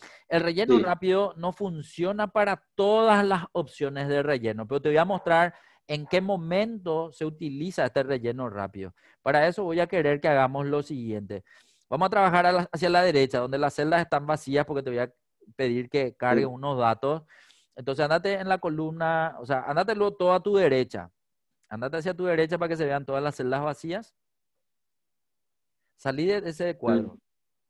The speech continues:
Speaker 1: Salí de ese cuadrito. Andate
Speaker 2: Sí.
Speaker 1: más a tu derecha. Andátelo unos
Speaker 2: Ah,
Speaker 1: cuadros.
Speaker 2: ah, hasta que no salga nada.
Speaker 1: Ahí, ahí, ahí, ahí. Bueno, ponete un poco en
Speaker 2: Ah.
Speaker 1: M, en M veinte, ponete un ratito. M veinte.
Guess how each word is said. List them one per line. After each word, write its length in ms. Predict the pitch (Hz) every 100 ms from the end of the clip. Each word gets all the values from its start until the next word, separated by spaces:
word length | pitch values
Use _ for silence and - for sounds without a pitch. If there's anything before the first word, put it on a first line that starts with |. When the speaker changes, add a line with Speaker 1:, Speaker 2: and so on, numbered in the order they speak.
| _
Speaker 1:
Salí 220 | 117 120 160
de 60 |
ese 120 | 151
cuadrito. 400 | 156 139 101 90 - _ _ _ _ _ _ _ _
Andate 220 | 113 139
Speaker 2:
Sí. 60 | 151
Speaker 1:
más 80 | 147
a 40 |
tu 80 | 160
derecha. 380 | 147 110 - - _ _ _ _ _ _ _ - _ _ _ _ _ _ _ _ _ _
Andátelo 340 | 104 127 139 107
unos 180 | 104 107
Speaker 2:
Ah, 20 |
Speaker 1:
cuadros. 300 | - 117 120
Speaker 2:
ah, 120 | 135 131
hasta 180 | 123 131
que 200 | 127 120
no 200 | 120 120
salga 180 | 131 143
nada. 400 | 156 127 113 - _ -
Speaker 1:
Ahí, 300 | 117 98 -
ahí, 200 | 107 95
ahí, 180 | 101 92
ahí. 200 | 73 95 _ _ _ _
Bueno, 180 | - 98
ponete 260 | 110 143 180
un 60 | 180
poco 200 | 165 170
en 60 |
Speaker 2:
Ah. 140 | 202 147
Speaker 1:
M, 360 | 151 151 151 -
en 160 | 139 -
M 260 | 151 160
veinte, 340 | 147 165 180 170
ponete 380 | 139 104 85 _ _
un 80 | 131
ratito. 440 | 131 104 90 78 _ -
M 240 | 131 147
veinte. 460 | 147 160 170 185